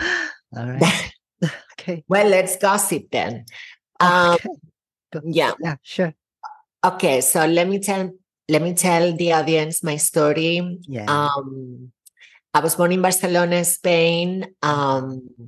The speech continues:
Speaker 2: a few decades ago. I'm not gonna tell you exactly when.
Speaker 1: <laughs>
Speaker 2: I don't want anybody to know my age.
Speaker 1: Younger than me, for sure. <laughs>
Speaker 2: I'm ageless. We are ageless. You know, age is just a number.
Speaker 1: Correct.
Speaker 2: I mean,
Speaker 1: Yeah.
Speaker 2: it's all in the heart, the energy,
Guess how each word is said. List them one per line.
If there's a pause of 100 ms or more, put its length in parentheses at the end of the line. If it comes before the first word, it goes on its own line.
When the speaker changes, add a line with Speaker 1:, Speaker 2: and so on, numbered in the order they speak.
(200)
Speaker 2:
a
few
decades
ago.
I'm
not
gonna
tell
you
exactly
when.
Speaker 1:
<laughs>
Speaker 2:
I
don't
want
anybody
to
know
my
age.
Speaker 1:
Younger
than
me,
for
sure.
<laughs>
Speaker 2:
I'm
ageless.
We
are
ageless. (420)
You
know,
age
is
just
a
number. (420)
Speaker 1:
Correct.
Speaker 2:
I
mean,
Speaker 1:
Yeah.
Speaker 2:
it's (140)
all
in
the
heart,
the
energy,